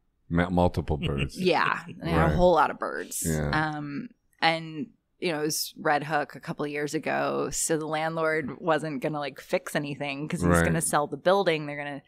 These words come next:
Speaker 1: Mm-hmm.
Speaker 2: take it down. Um,
Speaker 1: Make it a Starbucks.
Speaker 2: Yeah. <laughs> So there was just nothing to be done, and so I moved.
Speaker 1: Mm-hmm. Where'd you move?
Speaker 2: Uh, I don't wanna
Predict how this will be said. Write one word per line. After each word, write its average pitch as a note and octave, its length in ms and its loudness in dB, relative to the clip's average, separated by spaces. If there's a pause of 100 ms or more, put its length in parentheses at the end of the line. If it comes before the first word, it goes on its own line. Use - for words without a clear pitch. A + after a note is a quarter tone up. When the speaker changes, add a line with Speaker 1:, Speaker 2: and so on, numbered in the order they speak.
(140)
Speaker 1:
Mm-hmm. D3 440 -4
Speaker 2:
take E3 180 -2
it D3+ 120 -4
down. D#3 760 2
Um, D3+ 320 -2
Speaker 1:
Make D3+ 180 0
it D#3+ 80 -2
a C#3+ 40 -4
Starbucks. - 800 -8 (100)
Speaker 2:
Yeah. F#3+ 600 6
<laughs> B3+ 60 -2 (200)
So - 500 -6 (280)
there B3+ 120 -2
was C4+ 80 -4
just B3 180 -4
nothing F#3+ 380 2
to G3 60 2
be G3 120 -2
done, G3 300 10
and F3 140 -4
so F3 100 -2
I E3+ 80 -4
moved. F3+ 420 -4
Speaker 1:
Mm-hmm. E2 380 -2 (100)
Where'd F#2+ 180 6
you F#2+ 60 2
move? F#2+ 400 2 (320)
Speaker 2:
Uh, F#3+ 480 0
I F3+ 80 -4
don't E3+ 320 -2
wanna E3+ 320 -10